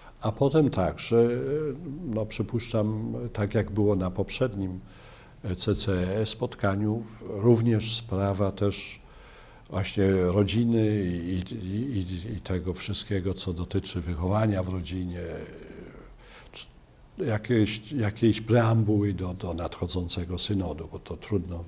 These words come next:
wyobrazić sobie, żeby można było przejść nad tym tak, e, e, niezauważenie, bo to w-, jeżeli każdego roku jest,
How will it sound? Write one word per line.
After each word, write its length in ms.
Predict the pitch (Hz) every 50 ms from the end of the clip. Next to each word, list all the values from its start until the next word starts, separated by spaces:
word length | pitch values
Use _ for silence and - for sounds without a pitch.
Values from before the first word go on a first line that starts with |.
| -
wyobrazić 540 | - 90 85 82 87 78 73 - - 92 -
sobie, 300 | - - 87 82 87 85
żeby 300 | 78 82 85 80 90 90 - - - - - - - - - - - - -
można 280 | 95 80 - 107 98
było 220 | 87 90 101 95 90
przejść 600 | - - - 101 98 92 95 - - - - 87
nad 300 | 85 87 87 87 - -
tym 200 | - 95 87 85
tak, 220 | 82 82 80 78 - - - - - 107 78 - - 82 78 78 - - - - - - - - - - - - - - - - - -
e, 40 | 92 90 87
e, 60 | 92
niezauważenie, 760 | 92 92 92 92 101 98 95 95 107 104 107 123 117 104 92
bo 100 | 87 98
to 180 | - - 98 92
w-, 320 | - - - - - -
jeżeli 420 | 131 107 92 92 101 101 98 101 101
każdego 480 | - 95 95 90 - 110 95 104 98
roku 360 | 92 98 101 101 - - 101
jest, 680 | 98 92 92 90 - - - - - - - - - -